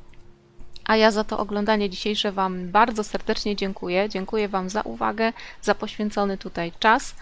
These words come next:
No i pomimo tych drobnych, e, nieporozumień związanych <laughs> właśnie z tym, że to jednak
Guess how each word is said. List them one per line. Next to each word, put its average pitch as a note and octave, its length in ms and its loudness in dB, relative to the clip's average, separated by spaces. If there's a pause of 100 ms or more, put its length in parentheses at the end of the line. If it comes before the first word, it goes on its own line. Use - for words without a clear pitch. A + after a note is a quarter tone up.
(1200)
No B3+ 140 6
i C4 100 4
pomimo C4 420 6
tych A#3+ 160 0
drobnych, B3 600 4
e, A#3 380 6
nieporozumień B3+ 840 4
związanych G#3+ 840 2
<laughs> - 40 -12
właśnie - 380 -2
z - 100 -2
tym, A#3 220 0
że A3+ 120 2
to A3+ 100 0
jednak A3 320 2